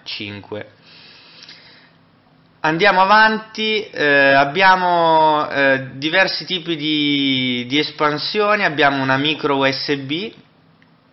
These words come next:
qui sotto, poi abbiamo il Bluetooth tre punto zero, eh, che serve per scambiare dati, eh, anche condividere per esempio dati, cosa che prima non si poteva fare,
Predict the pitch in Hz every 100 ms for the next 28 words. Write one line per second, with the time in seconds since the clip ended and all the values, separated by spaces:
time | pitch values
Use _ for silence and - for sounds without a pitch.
0 | _ _ _ _ _ _ - 127 127 -
1 | - 113 113 - 160 180 - - _ 143
2 | 135 135 147 147 139 135 - 147 147 131
3 | 135 135 165 143 127 147 143 143 131 135
4 | 127 117 123 117 113 147 - - - -
5 | - _ - 117 110 120 143 139 135 131
6 | 123 - 123 127 135 131 120 127 123 113
7 | - 107 104 - - 107 104 104 104 101
8 | 104 53 53 - - - - - - _
9 | 135 135 131 139 135 131 131 147 135 117
10 | 110 117 113 120 117 123 117 120 107 104
11 | 113 - 117 117 113 127 123 117 113 -
12 | 117 117 120 117 113 127 113 104 101